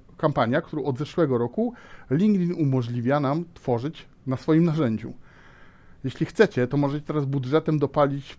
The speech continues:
post swojego prezesa, dyrektora finansowego, szefowej H R, właśnie po to, żeby wesprzeć ich działania na LinkedIn.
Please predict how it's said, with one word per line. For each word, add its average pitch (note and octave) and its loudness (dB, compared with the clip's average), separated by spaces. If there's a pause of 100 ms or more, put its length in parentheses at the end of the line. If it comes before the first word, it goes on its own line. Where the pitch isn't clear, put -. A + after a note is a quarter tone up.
post D#3+ 0
swojego A#2+ -2
prezesa, C#3+ -2 (440)
dyrektora B2+ 2
finansowego, C#3+ 0 (360)
szefowej B2+ -2
H C3 0
R, D3+ 4 (520)
właśnie D#3+ 2
po G3 2
to, G3+ -4
żeby C3+ -2
wesprzeć D#3+ 0
ich C#3 -6
działania C3 2
na G#2+ -4
LinkedIn. A2+ -4